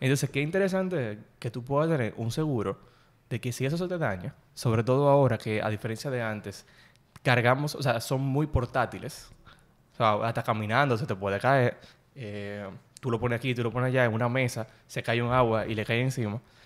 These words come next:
Entonces, es muy interesante, tú puedes decir, o sea, claro, tengo que cuidarlo, pero cualquier cosa tengo un seguro.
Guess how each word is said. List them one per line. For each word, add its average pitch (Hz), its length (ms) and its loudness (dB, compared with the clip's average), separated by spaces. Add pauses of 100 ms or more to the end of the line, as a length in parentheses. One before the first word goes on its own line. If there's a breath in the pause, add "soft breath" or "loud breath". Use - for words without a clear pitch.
(120)
Entonces, 135 400 0
es 156 80 0
muy 190 200 0
interesante, 156 400 0
tú 123 120 -4
puedes 151 240 0
decir, 113 280 -2 (1000)
o - 40 -20
sea, 156 220 0
claro, 120 260 2
tengo 127 240 2
que 170 100 2
cuidarlo, 131 500 6
pero 110 260 2
cualquier 117 300 0
cosa 117 240 -4
tengo 113 200 -2
un 113 100 0
seguro. 98 360 -2